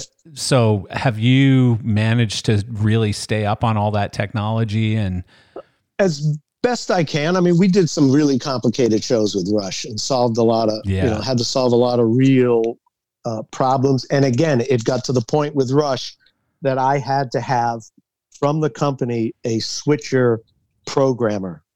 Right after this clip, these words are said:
Speaker 2: come out and program with me and teach me how to program these, uh,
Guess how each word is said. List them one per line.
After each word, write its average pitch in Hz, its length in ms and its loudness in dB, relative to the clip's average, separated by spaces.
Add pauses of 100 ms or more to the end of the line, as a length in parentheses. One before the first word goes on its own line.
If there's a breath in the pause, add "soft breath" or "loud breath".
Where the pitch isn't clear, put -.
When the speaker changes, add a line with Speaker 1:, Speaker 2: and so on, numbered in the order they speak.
(360)
Speaker 2:
come 131 160 0
out 120 280 0
and 107 300 -6
program 151 760 0
with 151 300 0
me 113 300 -4 (340)
and 135 180 -2
teach - 340 -2
me 143 120 4
how 127 200 0
to 127 80 0
program 131 640 0
these, 113 320 -2
uh, 104 260 -2